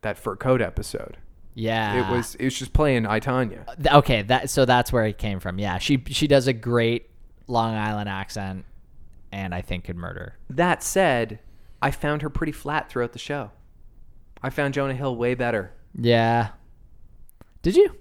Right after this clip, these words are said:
Speaker 1: Yeah, I did.
Speaker 2: Well, she was just very unlikable, too.
Speaker 1: She was,
Speaker 2: It's hard to
Speaker 1: but
Speaker 2: get
Speaker 1: I
Speaker 2: behind
Speaker 1: didn't,
Speaker 2: a
Speaker 1: I didn't
Speaker 2: really
Speaker 1: think she was
Speaker 2: unlikable
Speaker 1: that
Speaker 2: character.
Speaker 1: layered. Like, I,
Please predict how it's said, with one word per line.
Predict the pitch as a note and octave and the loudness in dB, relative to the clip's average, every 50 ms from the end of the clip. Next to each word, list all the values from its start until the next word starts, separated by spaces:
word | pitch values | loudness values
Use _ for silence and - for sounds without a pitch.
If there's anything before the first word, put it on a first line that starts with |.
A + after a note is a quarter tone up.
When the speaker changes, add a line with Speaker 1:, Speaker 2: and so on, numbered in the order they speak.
| - - - | -18 -14 -10
Speaker 1:
Yeah, | C3 D3 D3+ D3+ | -6 -4 -4 -4
I | D3 C#3+ | -4 -4
did. | C#3+ D3+ D3 A#2+ G#2 _ _ _ _ _ _ _ _ _ _ _ - - _ _ _ _ _ - - - _ _ - | -4 -4 -6 -6 -8 _ _ _ _ _ _ _ _ _ _ _ -20 -20 _ _ _ _ _ -20 -20 -20 _ _ 4
Speaker 2:
Well, | - D#3+ | 4 4
she | - - B3+ | 6 6 4
was | C4 A#3 | 2 2
just | A#3 G#3+ - - - _ - | 0 -2 -2 -4 -8 _ -8
very | C3+ A#2+ C3+ C3+ C#3 C3 | -2 2 4 4 4 4
unlikable, | B2+ A#2+ A2 G#2 G#2 G#2+ F#2+ - F2 D#2 - E2 | 2 0 0 -2 -2 -4 -4 -6 -10 -12 -12 -12
too. | - - F2 E2 - - - _ _ _ _ _ _ _ _ _ _ _ _ | -10 -8 -8 -8 -10 -14 -18 _ _ _ _ _ _ _ _ _ _ _ _
Speaker 1:
She | - - - - - - D4 | -18 -16 -16 -14 -14 -12 -12
was, | C#4 C4 C#4+ D#4+ | -12 -10 -8 -4
Speaker 2:
It's | E4+ E4+ | 0 4
hard | - - F3+ | 4 4 4
to | - | 2
Speaker 1:
but | A#3+ | 2
Speaker 2:
get | B3+ B3 G#3+ | 2 2 0
Speaker 1:
I | |
Speaker 2:
behind | - A2 - A#2 A2+ - | 0 -2 -2 -2 -4 -4
Speaker 1:
didn't, | - - | -4 -2
Speaker 2:
a | A#3+ | -2
Speaker 1:
I | |
didn't | B3 B3+ C4+ C4 | -2 -2 -2 -4
Speaker 2:
really | B3+ | -4
Speaker 1:
think | C#4 C4+ B3+ | -4 -6 -6
she | - - | -4 -6
was | B3 A3 | -6 -4
Speaker 2:
unlikable | - | -2
Speaker 1:
that | A3+ G#3+ G3 | 0 0 -2
Speaker 2:
character. | - F3 | -2 -2
Speaker 1:
layered. | E3+ F3+ F#3+ G#3+ B3 A3 D#3+ B2 A2+ - | 0 0 0 0 0 0 -2 -2 -2 -4
Like, | C#3 C3+ C3 - | -4 -6 -6 -6
I, | C3+ C#3+ - | -8 -8 -8